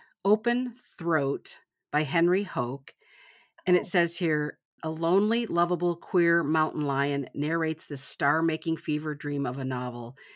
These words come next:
Speaker 1: And it says, "A queer and dangerously hungry mountain lion lives in the drought-devastated land under the Hollywood sign. Lonely and fascinated by humans, humanity's foibles,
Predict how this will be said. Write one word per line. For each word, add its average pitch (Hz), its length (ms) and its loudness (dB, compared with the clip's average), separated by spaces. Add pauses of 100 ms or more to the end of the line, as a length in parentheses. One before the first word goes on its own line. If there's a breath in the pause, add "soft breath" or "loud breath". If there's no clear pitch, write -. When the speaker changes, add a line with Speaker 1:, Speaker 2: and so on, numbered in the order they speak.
(280 loud breath)
Speaker 1:
And 156 100 -2
it 139 100 -2
says, 156 180 -2
"A 139 40 -6
queer 202 320 4
and 165 120 4
dangerously 160 500 -2
hungry 151 300 -2
mountain 143 320 -2
lion 139 280 -2
lives 147 240 -6
in 135 80 -6
the 127 80 -2
drought-devastated 151 920 -4
land 139 400 -4
under 139 180 -4
the 143 80 -6
Hollywood 139 460 -6
sign. 127 560 -4 (420 soft breath)
Lonely 196 400 4
and 185 100 0
fascinated 156 500 -2
by 139 100 -4
humans, 151 640 -4
humanity's 165 600 2
foibles, 127 580 -6